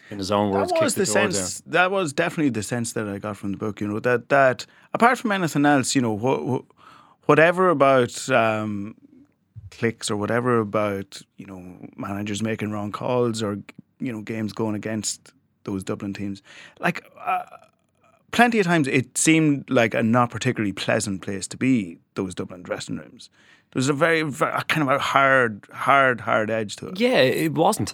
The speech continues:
Speaker 1: And, like, you, you couldn't imagine it today, but there were times they used to train out in Santry, in the Trinity Sports
Speaker 2: Oh, yeah,
Speaker 1: Grounds
Speaker 2: yeah,
Speaker 1: out there.
Speaker 2: yeah,
Speaker 1: And
Speaker 2: yeah, I read this,
Speaker 1: if
Speaker 2: yeah.
Speaker 1: you've ever been out there as well, the, the dressing rooms are small enough anyway, but if you weren't part of that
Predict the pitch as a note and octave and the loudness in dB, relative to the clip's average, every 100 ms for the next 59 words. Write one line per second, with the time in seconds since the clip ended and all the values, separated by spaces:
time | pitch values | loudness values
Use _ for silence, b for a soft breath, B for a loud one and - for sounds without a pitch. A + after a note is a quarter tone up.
0 | - C3 C3+ B2+ D#3 - C3+ - G3+ E3+ | 0 4 4 2 -2 -4 -8 -4 0 2
1 | C#3+ C#3+ A#2+ G2+ A2 G#2+ F#2 - _ _ | 2 2 0 -2 -2 0 -2 -8 _ _
2 | - - - A#2+ D#3 D#3+ C3+ A#2 A2 F#2 | -20 -14 -6 0 0 2 2 4 2 0
3 | A2+ A2 - A2+ G#2+ - - G2 G#2+ - | -2 -2 -2 -2 0 -2 -2 0 0 -2
4 | F2 - _ _ _ _ _ _ - F#2 | -8 -16 _ _ _ _ _ _ -10 -8
5 | E2+ G#2 G2+ F2 - G#2 A2 B2+ G2+ G#2+ | -4 -2 0 -2 -2 0 0 -2 -4 -2
6 | - B2+ A#2 G2 F#2+ B2 A#2 A#2+ B2+ A2 | -2 -2 -2 -2 -2 -6 -8 -10 -10 -14
7 | - A2+ C3 C3 A#2 A2+ A2+ A2 G#2 G#2 | -8 2 2 4 2 2 2 2 2 2
8 | G#2 G2 F#2+ A2+ C3 C#3 D3+ B2 - A2+ | 2 0 -4 0 2 4 2 2 4 4
9 | A2+ - A#2 A#2 A2+ G#2+ - A2+ A#2+ A#2 | 4 2 4 4 4 0 0 2 2 4
10 | A2+ G2 - A#2+ G#2 - _ _ A2 A2+ | 2 0 2 2 2 -4 _ _ -2 4
11 | C#3+ B2+ A2+ G2 - G#2+ G#2 G#2+ G2 F#2 | 4 6 2 0 -2 0 0 -2 -2 -2